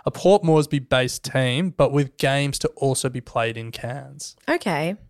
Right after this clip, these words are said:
Speaker 2: Still a fair amount of travel for those players. And another question I have is, would any players want to go up to P N G to play?
Speaker 1: There's no doubt it would be a challenge, but the
Speaker 2: Mm.
Speaker 1: chance to play professionally, to have your career be a professional sports person,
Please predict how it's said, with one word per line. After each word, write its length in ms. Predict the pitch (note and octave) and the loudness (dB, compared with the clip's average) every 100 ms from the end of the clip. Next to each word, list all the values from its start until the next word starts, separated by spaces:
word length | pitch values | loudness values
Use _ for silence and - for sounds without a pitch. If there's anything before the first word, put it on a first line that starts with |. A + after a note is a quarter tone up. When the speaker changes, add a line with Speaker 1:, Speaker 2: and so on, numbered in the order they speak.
| _ - | _ -12
Speaker 2:
Still 420 | A3+ - - C4+ | -10 -8 0 2
a 60 | B3 | 2
fair 320 | - G3 F#3 | 2 2 4
amount 200 | E3 E3 | 2 0
of 100 | D3+ | -4
travel 420 | - F3 E3+ D#3 | -4 -2 0 -2
for 120 | E3+ F3 | -4 -2
those 220 | D#3 E3+ | -2 -2
players. 540 | - - B1 - - - - - - - | -6 -6 -4 -6 -10 -16 -18 -18 -20 -4
And 160 | - A#3+ | 4 6
another 320 | G#3+ G#3 G3+ | 6 6 4
question 360 | G#3 F3+ - D#3+ | 2 2 0 -4
I 80 | D#3 | -2
have 240 | D3+ D3 | 0 0
is, 180 | D3+ - | -2 -4
would 340 | - F#3 F#3+ F#3 | -6 2 2 2
any 240 | - F#3+ F#3 | 0 2 0
players 440 | - E3+ E3 E3 | 2 4 4 2
want 240 | - F3 E3+ | 0 0 0
to 60 | E3 - | -8 0
go 220 | F3+ E3 | 4 6
up 300 | E3+ - - | 6 4 -2
to 100 | - | -12
P 160 | F3 D#3 | -6 -4
N 160 | D3 | -2
G 120 | A#2+ G2 | -4 -6
to 60 | - | -6
play? 340 | - - - - | -8 -8 -12 2
Speaker 1:
There's 240 | F#3+ G3 | 2 6
no 120 | G#3 | 6
doubt 240 | G#3 G3+ F#3+ | 8 6 6
it 140 | D#3+ | 0
would 320 | D3 D#3 C#3+ | 2 2 4
be 140 | C#3+ C#3 | 2 0
a 80 | |
challenge, 500 | B2+ - A#2 C3 G3+ | 0 -2 -2 -2 0
but 140 | - G3+ | 2 4
the 80 | F#3+ | 4
Speaker 2:
Mm. 200 | F3+ E3+ | 2 4
Speaker 1:
chance 380 | E3+ F#3+ G3+ - | 6 6 4 0
to 120 | G3 | -4
play 400 | - - D#3 D3 | -2 2 4 2
professionally, 880 | - D3 - C3 - C#3 C3 A#2+ A#2 | 0 -2 0 0 0 0 2 0 -2
to 260 | - C#3+ C3 | -2 0 0
have 400 | - - D3 C#3 | 0 2 2 2
your 180 | C#3+ C#3 | 2 0
career 440 | - C#3 B2+ B2 | 2 0 2 0
be 300 | A2+ A#2 A#2 | 0 -2 -2
a 80 | A2+ | -4
professional 440 | - - B2 B2+ | -8 -4 -4 -4
sports 320 | A#2+ - A#2 - | -8 -4 -6 -4
person, 440 | B2 A#2 - A#2 | -6 -4 -6 -8